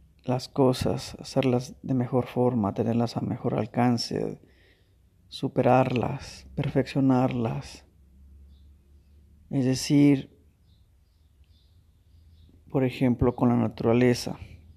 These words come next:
Está destruida, lastimada, está desbalanceada. Y en el estado apático, en el estado apático no se hace nada.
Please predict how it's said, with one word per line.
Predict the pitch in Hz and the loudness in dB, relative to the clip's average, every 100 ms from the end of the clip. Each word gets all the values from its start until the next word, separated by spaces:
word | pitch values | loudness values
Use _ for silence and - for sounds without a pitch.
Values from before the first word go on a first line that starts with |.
| - - - - - - - - - - - - | -20 -20 -20 -20 -20 -20 -20 -20 -20 -20 -20 -18
Está | - - 113 | -10 -2 -2
destruida, | 117 - 127 123 147 139 131 | -2 -4 0 4 6 6 4
lastimada, | 117 - 127 123 127 123 120 117 131 147 - - | 2 -2 0 2 4 4 2 0 -4 -10 -16 -18
está | 139 - 131 120 | -16 -8 -4 -2
desbalanceada. | 120 110 113 127 - 165 160 151 151 - - - - - - - - - - - - - - - - - | 0 -2 -2 -4 4 6 8 6 0 -12 -20 -20 -20 -20 -20 -20 -20 -20 -20 -20 -20 -20 -18 -18 -16 -2
Y | 135 | 2
en | |
el | 131 | 4
estado | 120 - 135 | 2 2 4
apático, | 139 139 135 147 120 139 135 - - - - | 6 6 4 4 2 4 4 2 -6 -20 -2
en | 139 | 2
el | |
estado | 113 - 135 | 2 2 4
apático | 117 113 113 127 123 | 4 2 0 0 2
no | 123 | 4
se | 123 117 | 4 2
hace | 117 104 | 0 0
nada. | 117 120 120 - | 2 2 -2 -6